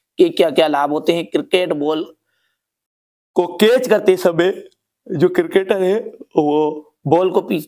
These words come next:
कैच करते समय पीछे हाथ क्यों हटाता है? बढ़िया से कंप्लीट करिएगा, सारे क्वेश्चन आपके ये वार्षिक परीक्षा में देखने को मिलेंगे।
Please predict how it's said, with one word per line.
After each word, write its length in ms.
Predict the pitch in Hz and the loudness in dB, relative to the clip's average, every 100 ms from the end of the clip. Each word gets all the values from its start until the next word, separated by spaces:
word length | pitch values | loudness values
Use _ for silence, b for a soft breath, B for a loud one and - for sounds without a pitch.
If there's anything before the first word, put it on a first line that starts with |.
| - | -2
कैच 160 | 165 143 | 0 0
करते 260 | 160 165 | -2 0
समय 180 | 151 170 | -2 -4
पीछे 380 | 170 156 147 180 | -2 -4 0 -2
हाथ 280 | 143 139 147 | 0 -2 -2
क्यों 420 | - 170 - 123 | -2 -4 -2 -4
हटाता 340 | - 92 - | -4 -6 -6
है? 180 | 73 - _ _ _ _ _ _ _ - | -10 -12 _ _ _ _ _ _ _ -8
बढ़िया 320 | 139 151 160 | -2 0 0
से 120 | 147 | -2
कंप्लीट 480 | 143 131 - 147 185 | -4 -4 -2 0 0
करिएगा, 360 | 175 170 170 175 | 0 0 0 -2
सारे 360 | - 190 226 | 0 0 0
क्वेश्चन 340 | 202 180 - 160 | 0 -2 0 -2
आपके 300 | 147 139 165 | -2 -2 -2
ये 120 | 151 | -2
वार्षिक 500 | 123 123 131 120 135 | -4 -2 -4 -4 -8
परीक्षा 280 | 120 104 - | -8 -8 -8
में 100 | 131 | -8
देखने 260 | 127 110 | -8 -8
को 100 | - | -6
मिलेंगे। 460 | - - - _ | -6 -6 -12 _